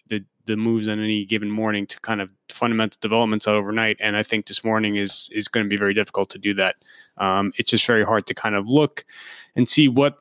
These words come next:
in the last couple of hours caused selling versus yesterday, which, you know, what caused buying. So I think, um, you know, people are kind of looking at news in, in a few different buckets now on, on any given day. So,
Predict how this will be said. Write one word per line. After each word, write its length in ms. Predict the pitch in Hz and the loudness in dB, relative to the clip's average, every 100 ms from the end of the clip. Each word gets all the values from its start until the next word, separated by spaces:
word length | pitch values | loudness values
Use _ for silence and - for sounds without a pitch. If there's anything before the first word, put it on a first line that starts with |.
| - | -4
in 140 | 131 | 0
the 100 | 127 | 2
last 280 | 123 120 - | 4 2 0
couple 200 | 127 117 | 0 2
of 60 | 123 | 2
hours 400 | 143 131 123 - | 4 4 2 -2
caused 480 | - 123 117 117 - | -2 0 0 0 -2
selling 600 | 131 123 120 117 113 98 | 0 0 -2 -2 -6 -6
versus 480 | 113 - 110 101 | -6 -4 -6 -6
yesterday, 380 | 113 117 - 117 | -4 -4 -2 -4
which, 380 | 110 107 - - 113 | -2 -4 -6 -6 -6
you 160 | 110 | -4
know, 100 | 104 | -4
what 160 | 101 104 | -4 -6
caused 340 | - 101 98 - | -2 -2 -2 -2
buying. 340 | 104 95 98 | 0 -2 -2
So 260 | - 107 107 | 0 2 2
I 100 | 120 | 0
think, 460 | 139 135 - - _ - _ _ - | 2 0 -2 -16 _ -20 _ _ 0
um, 320 | 120 117 113 | 4 4 4
you 40 | |
know, 120 | 131 113 | 2 4
people 240 | 160 139 | 4 4
are 40 | |
kind 160 | 127 139 | 2 2
of 80 | 131 | 2
looking 320 | 135 - 131 | 2 4 2
at 120 | 113 | 4
news 420 | 120 127 127 120 | 4 6 6 4
in, 160 | 123 117 - | 2 0 -4
in 180 | 131 123 | -4 0
a 60 | 113 | 0
few 320 | - 156 139 | 2 4 4
different 320 | 127 127 117 | 2 0 2
buckets 440 | 127 - 113 - 113 | 2 2 -2 -2 -2
now 320 | 107 101 101 | 0 0 0
on, 220 | 107 107 117 | -2 -4 -2
on 120 | 117 | 0
any 180 | 113 107 | 0 -2
given 260 | 107 104 | -2 0
day. 200 | 107 104 | 0 0
So, 460 | 98 113 104 101 | 2 2 2 0